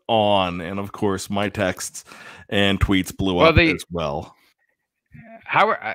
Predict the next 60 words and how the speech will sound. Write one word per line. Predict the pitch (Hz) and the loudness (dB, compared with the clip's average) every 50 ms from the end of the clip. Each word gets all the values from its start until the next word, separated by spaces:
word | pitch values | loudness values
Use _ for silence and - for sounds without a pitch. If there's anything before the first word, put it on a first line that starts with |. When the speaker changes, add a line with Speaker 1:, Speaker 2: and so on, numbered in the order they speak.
| - - | -8 -2
Speaker 2:
you | 131 185 160 | 0 2 4
know, | 143 139 131 123 | 4 4 4 2
a | 131 | 2
bigger | 123 180 208 233 190 | 2 2 4 4 2
question | - - 135 127 123 - - 139 | 2 2 0 0 0 0 -2 0
maybe | 131 135 135 127 135 | 2 2 2 2 0
for | - - 139 | -2 -2 -4
the | 123 | -4
Steelers | 104 - - 156 170 202 180 147 127 113 | -4 -6 -4 -2 -2 0 0 -2 -4 -4
is | 120 107 | -6 -2
how, | 131 151 165 - - - - _ - | 2 2 2 2 0 -6 -18 _ -4
how | - 143 156 170 175 | 2 4 4 4 4
was | 175 151 120 | 2 0 -2
the, | 139 156 147 147 | 0 2 4 4
uh, | 139 135 127 90 131 127 - | 6 4 4 2 -2 -4 -2
how | 127 151 170 | 0 2 2
were | 175 170 | 2 2
the | 156 151 | 0 2
Ravens | 143 156 170 185 156 151 139 127 - | 2 2 2 2 2 0 -2 -2 0
able | 139 147 139 143 139 | -2 -2 0 0 -2
to | 131 127 | -2 0
get | - 147 139 123 _ _ - | 0 0 0 0 _ _ -6
Campbell | - 160 160 175 175 143 131 | 0 2 2 2 2 0 -2
for | - - 127 | -2 0 -2
a | 120 | -2
fifth | - - 151 135 - | 0 -2 -4 -4 0
round | 151 143 135 123 - | 0 0 0 0 0
pick? | - 170 151 117 - | 2 2 2 2 0
I | 117 | -2
mean, | 127 131 | 2 4
that | 139 139 135 - | 4 4 2 2
seems | - 156 147 117 - | 0 0 0 2 2
<laughs> | |
like, | - 160 139 - - - - - - - - - - | 0 0 0 0 -8 -18 -20 -18 -18 -20 -14 -4 0
like, | 147 151 - - | 0 2 4 4
uh, | 147 143 135 127 123 110 85 76 - - - - _ - - _ _ - | 4 6 6 6 4 2 0 -6 -10 -18 -20 -20 _ -20 -20 _ _ -8
another | - 143 147 160 170 180 147 | -4 2 4 4 4 4 4
team | - 165 151 139 | 2 2 2 2
could | 156 139 | 2 0
have | 139 - | -2 -2
swooped | - 156 156 147 - 156 | -2 -2 -2 -2 -2 -2
in | 147 147 | -2 -2
and, | 143 - 135 135 120 | -2 -4 -4 -4 -4
and | 123 135 135 | -2 -2 0
gotten | 131 143 147 151 143 | 2 4 2 2 2
him | 131 139 139 | 0 0 0
for | 120 127 135 135 | 0 4 4 6
a, | 131 127 123 | 6 8 6
uh, | 120 120 120 117 - _ _ _ _ _ - | 6 4 4 2 -2 _ _ _ _ _ -4
a | - 131 | -4 -4
third | - - 156 147 | 2 4 4 4
or | 143 139 | 4 2
a | 127 | 0
fourth | - - 180 180 - | 0 0 -2 -2 0
round | 147 139 127 117 - | 2 2 2 2 2
pick | - 120 107 | 0 -2 -2
if | 123 - | -2 0
they | - 123 | 2 0
wanted | 117 123 143 151 131 117 | 2 2 2 2 0 -2
to. | - 110 107 107 | -4 -8 -10 -10